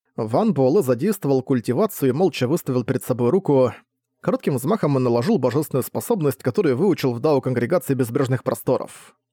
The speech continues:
Обычно ее использовали не для нападения, а чтобы отследить примененные заклинания. В каком-то смысле она позволяла заглянуть в прошлое.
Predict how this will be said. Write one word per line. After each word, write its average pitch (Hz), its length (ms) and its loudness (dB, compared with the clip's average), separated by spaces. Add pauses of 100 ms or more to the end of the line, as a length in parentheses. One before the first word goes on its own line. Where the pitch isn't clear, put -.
(440)
Обычно 127 460 0
ее 131 180 2
использовали 139 640 0
не 135 140 2
для 127 160 0
нападения, 127 680 2 (180)
а 123 100 -2
чтобы 196 260 0
отследить 135 360 -6
примененные 135 440 0
заклинания. 123 800 -2 (420)
В - 60 -20
каком-то 180 340 0
смысле 185 400 -2
она 127 140 0
позволяла 143 440 0
заглянуть 160 360 0
в - 40 -20
прошлое. - 640 -4